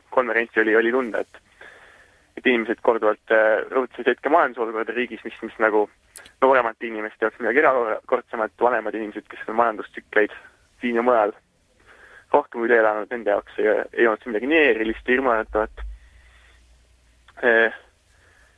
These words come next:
siis, äh, jah, oli, oli mõningaid inimesi, kes, kes rääkisid, äh,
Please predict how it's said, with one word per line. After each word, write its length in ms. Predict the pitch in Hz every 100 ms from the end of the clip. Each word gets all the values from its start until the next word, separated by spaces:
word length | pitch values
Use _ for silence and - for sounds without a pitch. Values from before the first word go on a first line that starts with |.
| _ _ _
siis, 300 | - 143 127 -
äh, 380 | 135 127 127 127
jah, 140 | 151 - - _ _ _
oli, 300 | - 156 139
oli 220 | 131 135 127
mõningaid 500 | 135 127 117 117 - - _ _ _ _ _
inimesi, 480 | - 135 123 120 120
kes, 160 | 113 113 -
kes 160 | - 113
rääkisid, 460 | - 120 - - - - - - _ _ _ _ _ _ _ _ _ -
äh, 320 | 104 104 98